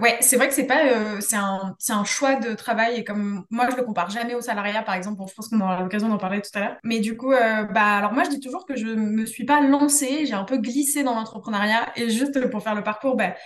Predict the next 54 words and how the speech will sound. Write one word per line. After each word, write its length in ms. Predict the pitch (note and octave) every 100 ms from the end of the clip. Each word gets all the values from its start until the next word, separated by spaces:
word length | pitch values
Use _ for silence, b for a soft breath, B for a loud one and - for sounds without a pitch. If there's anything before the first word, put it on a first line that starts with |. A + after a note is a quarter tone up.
| B
du 100 | A3
coup, 80 | A3
moi, 140 | B3 A#3+
j'ai 140 | A3
fait 100 | G#3+
des 340 | G#3 G3 G3
études 240 | G#3 - A3
d'accompagnement 560 | G#3+ A3 G#3 A3 G#3
d'entreprise, 580 | G#3 G3+ - - C#4+ C#4+
donc 100 | A3
j'ai 140 | G3+ G3+
fait 160 | G#3+
un 400 | G3+ F3+ F3 F3+ F3+
master 360 | G#3+ G#3+ A3+
d'entrepreneuriat 640 | G#3+ G#3 G#3 - G3 G3 G#3
avec 240 | F#3 F3+
une 100 | F#3+
spé, 340 | - - G#3
euh, 140 | F#3+ F3+
d'accompagnement. 640 | F3+ F#3 F3+ G3 G#3 C#4+
Et 140 | - G#3+
en 80 | G3+
fait, 340 | A#3 A#3+ B3+
euh, 360 | A#3 G#3 G3+ F#3+
ben, 560 | G3+ G3+ G3 G3 - A3+
ma 120 | A3+
dernière 340 | A3+ A3+ A3+
année, 180 | A3+ B3
je 60 | B3
l'ai 100 | A3+
fait 100 | G#3
en 140 | G#3
alternance 460 | G#3 G#3 G#3 A3+ G3
dans 200 | G#3 G3+
un 120 | G3+
espace 320 | G3+ G#3 G3+
de 80 | G3
cowork 560 | - G3 G#3 D4 - - -
et, 460 | A3 A#3 B3+ C4 B3
euh, 140 | F#3+ F#3
ça 140 | F#3+
s'est 140 | F#3+
super 360 | F3+ C#4+ C4+ A#3+
bien 140 | A3+
passé. 500 | G#3+ G3+ A3 A#3+ D4
Du 140 | B3 A3+
coup, 80 | A#3
à 60 |
la 80 | A3
fin, 140 | G#3+ B3
je 80 |
me 60 | A3+
suis 140 | - -
associée 440 | A3 A3 G#3+ A3+